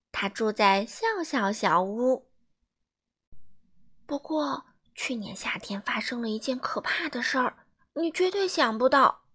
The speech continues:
有一天，咯咯小姐丢失了她咯咯的笑声。真是这样，一下子就不见了。这天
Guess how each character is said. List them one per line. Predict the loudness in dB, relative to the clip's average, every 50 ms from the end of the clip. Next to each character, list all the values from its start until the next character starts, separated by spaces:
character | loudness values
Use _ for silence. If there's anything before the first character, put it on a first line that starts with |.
| _ _ _ _ _ _ _ _ _ _ _ _ _ _ _ _ _ _ _ _ _ _ _ _
有 | -2 -2 0 0 0
一 | -2 -4 -4
天， | -2 0 0 0 0 -2 -4 -12 _ _ _ _ _ _ _ _
咯 | -2 -2 0
咯 | 0 0 -2 -2 0
小 | 0 0 0 2 0
姐 | 0 0 4 4 4 4
丢 | 4 2 0 0 0 0
失 | 0 -2 -2 0
了 | 2 2 2
她 | 2 0 0 -2 -2
咯 | -2 -2 -2 0
咯 | 0 0 0 2
的 | 2 0
笑 | 0 -2 -2 0 0 0 0 -2
声。 | -2 -2 0 0 2 0 0 -4 _ _ _ _ _ _ _ _ _ _ _ _ _ _ _ _ _ _ _ _ _ -2
真 | 0 0 0 0 0
是 | 0 0 -2 0
这 | 0 0 0
样， | 2 0 0 -2 -6 -12 _ _ _ -2
一 | 0 2 2 2 2
下 | -2 -4 -6 -6 -4
子 | -2 -2 -2
就 | -2 -2
不 | -2 -2 -2 -2 -2
见 | 0 2 2 2 2 2
了。 | 2 2 2 2 0 -4 _ _ _ _ _ _ _ _ _ _ _ _ _ _ _ _ _ _ _ _ _ _ _ _ _ _ _ _ _ _
这 | -4 -2 -2 -2
天 | -2 0 2 2 2 2 -2